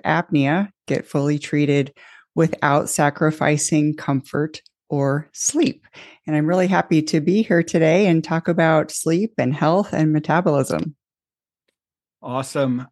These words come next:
Speaker 2: Um, why don't we start, um, I guess, you know,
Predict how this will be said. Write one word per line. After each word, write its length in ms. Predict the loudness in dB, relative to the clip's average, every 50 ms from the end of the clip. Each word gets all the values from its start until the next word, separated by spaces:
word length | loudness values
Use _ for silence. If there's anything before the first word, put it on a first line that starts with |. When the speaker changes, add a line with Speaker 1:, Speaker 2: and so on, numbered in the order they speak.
| -6
Speaker 2:
Um, 420 | -2 0 2 2 2 2 0 -4 -6 -10
why 280 | -12 -4 0 0 2 2
don't 180 | 2 0 0
we 160 | 0 -2 -2
start, 600 | -2 -4 -8 -4 0 2 2 2 2 0 -6 -4
um, 600 | -2 0 2 2 2 2 2 0 -2 -4 -10 -14 _ -8
I 60 | -6 -2
guess, 380 | 0 0 0 -2 -4 -12 -14 _
you 140 | -6 -4 0
know, 360 | 2 2 2 2 2 -2 -8